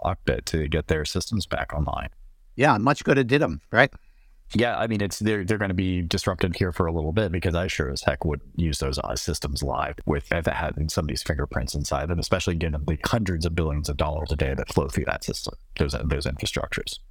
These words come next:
Speaker 2: Well, so doesn't that suggest that, uh, the ransomware gangs, even though it's a harder target, really should be spending less time going after the, the hospitals and the schools that bring them such bad press, and instead go after trading platforms and, uh, Wall Street folks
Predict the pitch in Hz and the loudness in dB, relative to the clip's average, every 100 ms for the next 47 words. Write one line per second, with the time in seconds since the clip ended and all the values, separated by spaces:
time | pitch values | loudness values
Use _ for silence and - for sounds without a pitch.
0 | - - 120 156 214 208 165 147 - 127 | -10 -4 0 2 2 4 6 6 4 0
1 | 117 113 - 127 98 - 110 92 101 107 | 4 2 2 -4 -4 -2 -2 0 2 2
2 | 113 110 95 95 90 90 85 - - - | 2 2 2 0 0 0 -2 -8 -12 -14
3 | - 139 151 131 117 - 85 107 98 92 | -2 4 6 6 4 2 4 6 6 2
4 | - 90 95 101 - _ 104 110 131 120 | 2 2 2 -2 -4 _ -2 4 6 6
5 | - 98 101 107 - 120 107 101 90 101 | 2 0 0 -2 0 4 6 4 4 2
6 | 131 - 107 98 92 95 92 92 87 - | 0 0 0 2 2 2 2 2 0 0
7 | 98 87 76 76 78 76 73 76 85 87 | 0 2 0 0 0 0 0 0 0 2
8 | 107 - 113 95 85 - 78 - - 143 | 2 4 2 2 0 0 0 0 0 4
9 | 131 104 92 - 80 - 98 95 87 78 | 6 6 2 -2 -4 -4 0 2 2 2
10 | 78 - - 87 76 - 113 85 - - | 0 0 0 0 -2 2 4 4 -4 -18
11 | - _ - 127 120 104 123 101 104 92 | -20 _ 0 4 4 4 2 4 4 4
12 | - 82 - 95 95 - 82 82 - 78 | 0 -2 0 2 2 2 0 0 -2 0
13 | 78 78 - - 85 78 80 71 87 78 | 0 -2 -6 0 2 2 0 0 0 2
14 | 80 82 82 - 85 78 - 95 82 - | 2 2 0 0 -2 -2 -2 0 0 -4
15 | - | -14